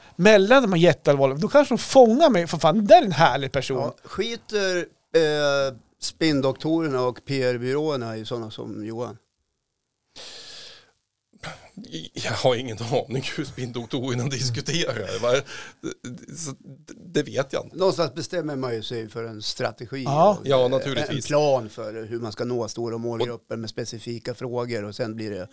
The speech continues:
Speaker 3: Ja.
Speaker 2: liksom verkstad av det där.
Speaker 1: Jag
Speaker 2: Man
Speaker 1: tror ju att fånga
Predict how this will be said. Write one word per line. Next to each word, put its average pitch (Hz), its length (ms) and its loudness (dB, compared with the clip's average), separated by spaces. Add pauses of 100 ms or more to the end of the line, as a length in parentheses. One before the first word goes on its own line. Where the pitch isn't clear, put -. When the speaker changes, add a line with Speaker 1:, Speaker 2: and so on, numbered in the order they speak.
Speaker 3:
Ja. - 160 2 (200)
Speaker 2:
liksom 131 240 -6
verkstad 131 440 -2
av 113 140 -10
det 113 80 -12
där. 117 200 -4
Speaker 1:
Jag 240 180 10
Speaker 2:
Man 226 100 -4
Speaker 1:
tror 214 220 6
ju 170 60 8
att - 280 6
fånga 196 680 4